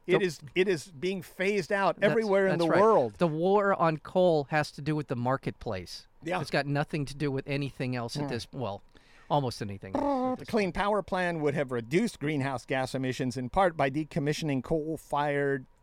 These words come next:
Speaker 1: power plants. It would have helped the U S partly meet its obligation under the Paris Climate Accord.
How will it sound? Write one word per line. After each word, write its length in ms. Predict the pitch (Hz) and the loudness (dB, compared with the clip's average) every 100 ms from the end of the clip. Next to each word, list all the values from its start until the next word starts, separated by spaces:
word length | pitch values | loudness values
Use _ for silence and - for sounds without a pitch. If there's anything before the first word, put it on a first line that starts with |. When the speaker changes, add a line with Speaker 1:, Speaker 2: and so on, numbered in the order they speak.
| _ | _
Speaker 1:
power 360 | 202 254 160 | 2 4 2
plants. 600 | 117 135 127 127 202 - - - | 0 -6 -6 -6 -8 -12 -20 -12
It 80 | 123 | -8
would 200 | 135 147 | -2 -2
have 120 | 135 | -4
helped 300 | 113 185 190 | -2 -2 -2
the 80 | 147 | -4
U 220 | 151 165 151 | -2 0 0
S 240 | 147 - - | -2 -6 -16
partly 520 | - 311 302 110 104 - _ - | 6 6 6 -4 -8 -16 _ -4
meet 280 | 180 254 220 | 0 2 2
its 160 | 190 | 2
obligation 680 | 175 180 170 147 170 - 156 | 2 4 2 0 -2 -2 -4
under 200 | 151 151 | -2 -2
the 120 | 160 | -4
Paris 360 | 139 131 120 - | -4 -4 -4 -8
Climate 460 | - 143 160 135 - | -10 -6 -4 -6 -10
Accord. 560 | - - 101 95 92 | -16 -12 -10 -12 -16